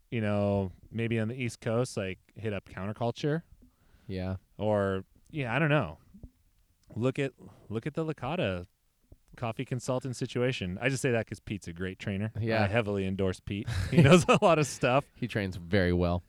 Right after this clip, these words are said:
Speaker 1: And I, I really think that with something like that, you will get more bang for your buck. You will get further along in the road
Speaker 2: Yeah, as
Speaker 1: in
Speaker 2: far
Speaker 1: less time.
Speaker 2: I agree.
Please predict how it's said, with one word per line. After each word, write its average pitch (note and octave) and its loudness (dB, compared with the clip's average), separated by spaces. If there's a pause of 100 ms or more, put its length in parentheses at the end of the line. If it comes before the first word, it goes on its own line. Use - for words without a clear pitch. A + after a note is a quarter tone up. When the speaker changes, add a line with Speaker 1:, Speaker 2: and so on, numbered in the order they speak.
Speaker 1:
And C3 2
I, C3 2
I C3 -4
really D3 4
think C#3+ -2
that A#2+ 0
with A2+ 0
something B2+ -2
like A#2 0
that, A2+ 0
you A#2 4
will A#2 6
get G#2 -2
more G#2 2
bang F#2 -4
for G2 -6
your F#2 -2
buck. E2+ -8
You G2+ 0
will G2+ 0
get G2+ -6
further A2 -2
along G2 0
in G2+ -8
the F#2 -4
road F2 -6 (220)
Speaker 2:
Yeah, A#2 2
as A#2 4
Speaker 1:
in A2 0
Speaker 2:
far C3 4
Speaker 1:
less A2 2
time. D#2+ -10
Speaker 2:
I A2 -2
agree. F#2+ -2